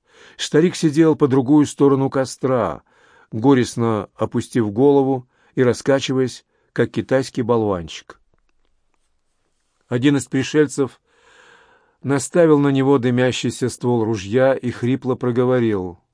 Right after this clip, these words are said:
«Не трясись, дед,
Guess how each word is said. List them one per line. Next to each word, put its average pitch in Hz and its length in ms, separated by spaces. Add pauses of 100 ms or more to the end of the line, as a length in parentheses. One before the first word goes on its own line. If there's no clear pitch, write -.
(1400)
«Не 120 220
трясись, 127 580
дед, 98 640